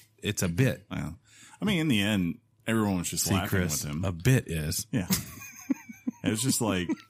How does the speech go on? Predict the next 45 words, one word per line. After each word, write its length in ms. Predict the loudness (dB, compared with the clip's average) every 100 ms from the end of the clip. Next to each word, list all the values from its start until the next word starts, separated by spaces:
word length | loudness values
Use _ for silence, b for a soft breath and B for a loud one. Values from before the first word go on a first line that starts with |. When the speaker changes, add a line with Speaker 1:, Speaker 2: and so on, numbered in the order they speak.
| -6
Speaker 2:
it 60 | -2
was 160 | 0
just 200 | 0 0
funny 320 | 2 4 6 6
because 300 | 4 2 2
I, 260 | 2 0 -4 -12 -2
I 140 | -2
caught 300 | 0 2 4
it, 220 | 2 0
like, 260 | -2 -2 -4
uh, 140 | -6 -4 -2
when 180 | 2 2
it 60 | 4
Speaker 1:
You 60 | 4
caught 160 | 4
Speaker 2:
actually 80 | 2
Speaker 1:
it 100 | 2
Speaker 2:
happened. 120 | 2 2
Speaker 1:
live? 220 | -2 -10 -4
Speaker 2:
Like, 180 | 0 2
when 280 | 4 4 6
he 160 | 6
was, 360 | 6 4 2 0 0
uh, 200 | 0 2
when 180 | 2 2
Darryl 300 | 2 0 2
Green, 600 | 4 4 6 2 0 -4 _ _ _ _ -2
former 260 | 0 2
Redskin 400 | 0 -2 -2 -2
legend, 340 | -2 -2 -4 B B -2
um, 520 | 2 4 4 2 0 -6 _ _ _ -12 -12 -10 -2
was 260 | 0 0
walking 480 | 0 0 2 4 4 2
up 160 | -4
the 100 | -2
stairs, 460 | 0 2 2 2 0
I 120 | 2
noticed 340 | 4 4 2 2
there 80 |
was 100 | 2
a 60 | 2
really 460 | 0 0 2 2 2
large 420 | 2 0 0 -4
security 380 | -4 0 0 0
guard, 380 | 0 0 -2